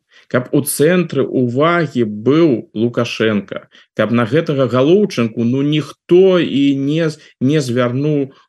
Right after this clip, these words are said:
увагу. І, і, і што цікава, я думаю, што людзі, якія жывуць у Беларусі і палітыкай асабліва не цікавяцца,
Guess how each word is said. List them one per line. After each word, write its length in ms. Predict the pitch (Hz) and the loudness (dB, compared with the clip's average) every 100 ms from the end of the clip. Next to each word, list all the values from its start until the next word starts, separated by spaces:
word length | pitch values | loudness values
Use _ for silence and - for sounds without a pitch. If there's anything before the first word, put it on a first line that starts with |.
| - | -6
увагу. 540 | 127 170 123 104 - _ _ _ - | 0 2 0 -2 -12 _ _ _ -2
І, 80 | |
і, 400 | 131 104 110 147 | 0 2 2 0
і 40 | 151 | -2
што 180 | - 180 | -2 -2
цікава, 360 | 180 214 156 113 | -2 0 2 0
я 40 | |
думаю, 240 | 170 175 156 | 0 -4 -4
што 240 | - 156 | -2 -2
людзі, 320 | 143 185 160 | 0 0 0
якія 320 | 143 135 160 139 | -2 -2 -4 -4
жывуць 480 | 123 143 139 127 | -2 -2 -2 -4
у 80 | 131 | -4
Беларусі 800 | 117 135 143 160 127 - 104 117 - _ 143 | -2 0 2 0 -2 -2 -4 -4 -14 _ -4
і 60 | |
палітыкай 560 | 131 143 160 160 127 123 | 0 0 0 -2 -2 -4
асабліва 640 | - - 143 131 143 120 | -4 -4 -4 -4 -2 0
не 80 | 123 | 0
цікавяцца, 880 | 127 - - 320 240 107 - 104 135 | 0 -4 -2 0 2 0 -4 -6 -8